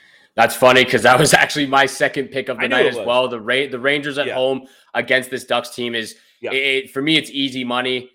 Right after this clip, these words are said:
Speaker 2: Mm-hmm.
Speaker 1: Uh, you know, the odds aren't great, but again, Shesterkin
Speaker 2: No.
Speaker 1: being the best goalie, the Ducks being at the tail end, you said it all, so I won't get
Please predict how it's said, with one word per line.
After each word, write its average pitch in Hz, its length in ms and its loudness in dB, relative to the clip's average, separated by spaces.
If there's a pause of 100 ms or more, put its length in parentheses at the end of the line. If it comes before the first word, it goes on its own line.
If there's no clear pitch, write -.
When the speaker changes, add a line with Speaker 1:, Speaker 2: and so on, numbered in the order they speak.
(140)
Speaker 2:
Mm-hmm. 101 140 -16
Speaker 1:
Uh, 110 220 0
you 110 100 -8
know, 113 120 -2
the 117 120 -8
odds 127 240 0
aren't 123 220 -2
great, 117 280 -6
but 113 120 -6
again, 104 260 -8
Shesterkin - 380 -10
Speaker 2:
No. 117 60 -12
Speaker 1:
being 113 160 -10
the 107 40 -14
best 107 240 -8
goalie, 113 300 -8
the 101 80 -16
Ducks 107 240 -6
being 110 140 -14
at 107 60 -14
the - 60 -20
tail 107 300 -8
end, 104 160 -10
you 123 80 -8
said 120 200 -2
it 117 120 -4
all, 110 180 -2
so 107 160 -8
I 104 80 -2
won't 107 220 -10
get 104 180 -6